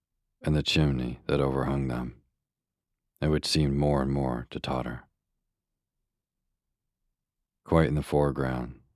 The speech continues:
stood the large, blooming rose bush, which added beauty to the picture. Indeed, it was for the sake of the roses that the sketch had been made.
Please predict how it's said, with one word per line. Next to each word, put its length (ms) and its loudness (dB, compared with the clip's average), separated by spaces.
stood 260 -2
the 80 -4
large, 640 -2
blooming 360 0
rose 300 -2
bush, 460 -8
which 160 -4
added 320 0
beauty 480 -2
to 80 -6
the 80 -4
picture. 560 -8
Indeed, 520 0
it 100 -2
was 160 0
for 160 0
the 100 0
sake 320 0
of 80 -2
the 120 -2
roses 680 -4
that 120 -12
the 100 -10
sketch 580 -6
had 120 -6
been 140 -4
made. 280 -6